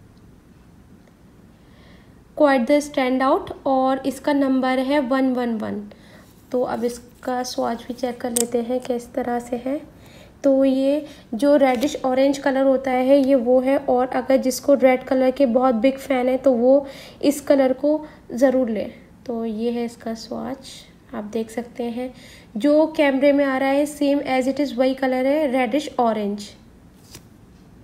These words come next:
काफ़ी अच्छा और मुझे बहुत ज़्यादा पसंद है, ये color बहुत पसंद है।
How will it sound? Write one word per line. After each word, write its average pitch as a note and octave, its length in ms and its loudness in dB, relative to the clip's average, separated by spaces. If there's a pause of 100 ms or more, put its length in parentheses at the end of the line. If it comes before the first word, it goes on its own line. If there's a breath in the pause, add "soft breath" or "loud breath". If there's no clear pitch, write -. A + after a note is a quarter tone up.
(120)
काफ़ी B3 320 -6
अच्छा D4 520 -8 (540)
और B3+ 420 0
मुझे C4+ 240 0
बहुत B3+ 360 -2
ज़्यादा A#3 220 -4
पसंद A3+ 420 -12
है, A3+ 120 -16 (220)
ये B3 140 -4
color A#3+ 320 -6 (100)
बहुत A#3+ 280 -6
पसंद G3+ 300 -10
है। G3 100 -16